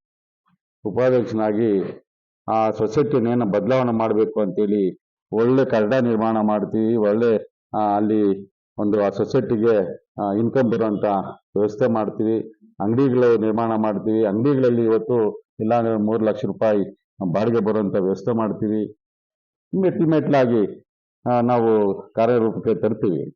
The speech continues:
ಮತ್ತೆ ಎರಡನೇ ಬಾರಿ ಮತ್ತೆ, ಆ, ಬ-, ಬದಲಾವಣೆ ಮಾಡ್ತೀವಿ. ನಮ್ಮ ಬೇಕಾದವ್ರನ್ನೇ ಗೆಲ್ಸ್ಕೊಂತೀವಿ.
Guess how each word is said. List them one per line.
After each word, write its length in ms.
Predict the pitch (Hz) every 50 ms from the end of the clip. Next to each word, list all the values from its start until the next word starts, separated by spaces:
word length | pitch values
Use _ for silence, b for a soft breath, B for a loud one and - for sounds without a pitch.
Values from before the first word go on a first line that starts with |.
| _ - -
ಮತ್ತೆ 480 | 117 131 131 190 165 127 107 117 143 131
ಎರಡನೇ 320 | 113 117 127 151 165 165
ಬಾರಿ 240 | 151 165 160 156 156
ಮತ್ತೆ, 520 | 143 143 131 131 120 - - 143 139 135 117 - - _ _ _ _ _ _ _ - 120
ಆ, 360 | 123 123 120 120 120 117 113
ಬ-, 320 | 113 117 113 113 110 110 98
ಬದಲಾವಣೆ 520 | 107 110 151 - 120 123 123 120 117 113
ಮಾಡ್ತೀವಿ. 600 | 101 92 101 113 113 - 127 120 131 139 147 123
ನಮ್ಮ 220 | 107 107 110 117 120 117 117 113 107 107 101 92
ಬೇಕಾದವ್ರನ್ನೇ 720 | 110 113 113 131 117 113 117 120 120 120 117 117 127 127
ಗೆಲ್ಸ್ಕೊಂತೀವಿ. 880 | 107 104 113 110 - - - 123 117 110 110 123 123 127 127 135 139